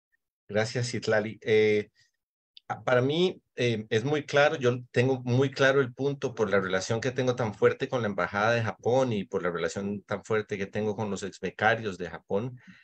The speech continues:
Eh, y el hecho de que en Costa Rica no haya una oficina de Jetro, nosotros tenemos muchas ganas de crear, eh, una cámara, eh, que se llamaría Cámara de Negocios Tico Japonesa o Tico Nipona,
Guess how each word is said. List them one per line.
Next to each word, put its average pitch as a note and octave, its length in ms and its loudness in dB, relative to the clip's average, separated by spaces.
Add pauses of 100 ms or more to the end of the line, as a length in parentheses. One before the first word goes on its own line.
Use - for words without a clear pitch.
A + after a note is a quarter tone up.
(260)
Eh, G2+ 220 2
y A#2 240 2
el G#2 160 6
hecho G#2+ 240 4
de A#2+ 160 6
que A2+ 360 -4
en G2 120 -4
Costa G2+ 240 -4
Rica G2 280 -2
no G#2+ 220 2
haya A2+ 280 2
una F#2+ 180 -2
oficina G2+ 400 -4
de G2 120 0
Jetro, G2 400 2
nosotros F#2+ 520 -6
tenemos G2 720 -2
muchas F#2+ 760 -4
ganas G2+ 520 -2 (420)
de G#2 180 2
crear, G#2 640 4
eh, F2 720 -2
una A2+ 300 0
cámara, B2 560 2 (480)
eh, F2+ 520 -6
que - 120 -12
se F#2+ 80 -10
llamaría F#2+ 480 0
Cámara A2 400 2
de G#2 80 4
Negocios G2+ 500 -2
Tico B2 300 -2
Japonesa G2+ 640 0
o G2+ 100 -2
Tico G2+ 240 -4
Nipona, G#2+ 580 0